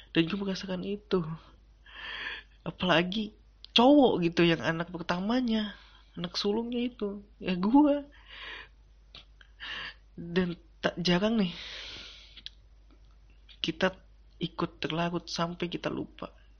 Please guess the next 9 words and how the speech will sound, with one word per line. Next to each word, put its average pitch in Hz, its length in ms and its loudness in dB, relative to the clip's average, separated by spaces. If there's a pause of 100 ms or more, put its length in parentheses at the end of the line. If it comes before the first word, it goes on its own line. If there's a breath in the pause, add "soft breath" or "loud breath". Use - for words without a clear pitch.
(140)
Kita - 160 -4
juga 156 400 -4 (1800 loud breath)
memiliki 156 240 -2
pribadi 147 640 0 (1600 loud breath)
yang 151 160 2
bebas 160 560 2
jadi 139 400 2
apa 139 240 -6
aja. 143 320 -2